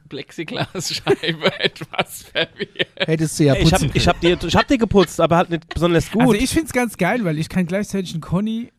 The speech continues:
Speaker 4: und einen Paule
Speaker 1: Ja, und,
Speaker 4: sehen.
Speaker 1: und, und, ja, das
Speaker 4: Ja.
Speaker 1: spiegelt sich halt
Speaker 4: Ja,
Speaker 1: auch noch
Speaker 4: ist
Speaker 1: in dieser,
Speaker 4: perfekt.
Speaker 1: äh, na, das, äh, da, damit komme ich aber bald zurecht, ja. Das geht
Speaker 4: Ich
Speaker 1: dann.
Speaker 4: muss auch sagen, das mit den, äh, mit den Kopfhörern, die wir seit der Folge aufhaben, ist auch irgendwie sexy, weil es tatsächlich vom Ton her viel geiler ist.
Speaker 3: Ja.
Speaker 1: Di-, direkt,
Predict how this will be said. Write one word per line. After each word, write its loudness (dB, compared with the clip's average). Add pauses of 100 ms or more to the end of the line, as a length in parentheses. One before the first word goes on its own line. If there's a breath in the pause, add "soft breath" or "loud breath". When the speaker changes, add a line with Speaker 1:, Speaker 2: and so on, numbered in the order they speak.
Speaker 4:
und -6
einen -10
Paule -2
Speaker 1:
Ja, 0
und, 0
Speaker 4:
sehen. -4
Speaker 1:
und, -6
und, -16
ja, -10
das -16
Speaker 4:
Ja. -4
Speaker 1:
spiegelt -4
sich -16
halt -4
Speaker 4:
Ja, -4
Speaker 1:
auch -6
noch -10
Speaker 4:
ist -18
Speaker 1:
in -8
dieser, -8
Speaker 4:
perfekt. -8
Speaker 1:
äh, -18 (160)
na, -14 (100)
das, -12
äh, -12 (200)
da, -6 (140)
damit -6
komme -4
ich -4
aber 0
bald -4
zurecht, -14
ja. -14
Das -18 (120)
geht -12
Speaker 4:
Ich -6
Speaker 1:
dann. 2
Speaker 4:
muss 6
auch 2
sagen, 2
das 0
mit 0
den, 2
äh, -4
mit -4
den 0
Kopfhörern, 0
die -4
wir -6
seit -12 (140)
der -8
Folge -8
aufhaben, -10
ist -12
auch -12
irgendwie -6
sexy, -8
weil -2 (500 soft breath)
es -6
tatsächlich -2
vom -2
Ton -2
her 0
viel -8
geiler -8
ist. -14 (360)
Speaker 3:
Ja. 2
Speaker 1:
Di-, -14 (160)
direkt, -10